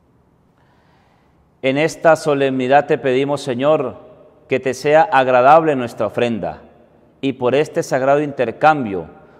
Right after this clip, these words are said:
concédenos participar de la divinidad de aquel en quien nuestra naturaleza está unida a la tuya. Por Jesucristo nuestro Señor. El Señor esté con ustedes.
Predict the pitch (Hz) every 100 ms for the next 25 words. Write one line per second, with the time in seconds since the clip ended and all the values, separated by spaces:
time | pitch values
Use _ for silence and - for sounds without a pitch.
0 | _ - 131 131 - 156 165 143 - 135
1 | - 127 131 110 135 139 - 107 127 123
2 | 117 117 113 110 117 127 127 123 160 175
3 | 175 - - - - 135 127 127 131 120
4 | 120 117 120 117 113 110 110 107 139 147
5 | 156 151 - 110 - 123 120 135 147 147
6 | 139 - 127 120 107 85 78 - _ _
7 | _ _ _ _ 135 139 131 127 117 117
8 | 131 185 - - 101 69 110 165 175 175
9 | - 165 127 92 78 - - _ _ _
10 | _ _ _ _ _ - 113 107 - 101
11 | 127 147 143 - 120 - - 143 143 143
12 | 143 - 180 175 117 - - -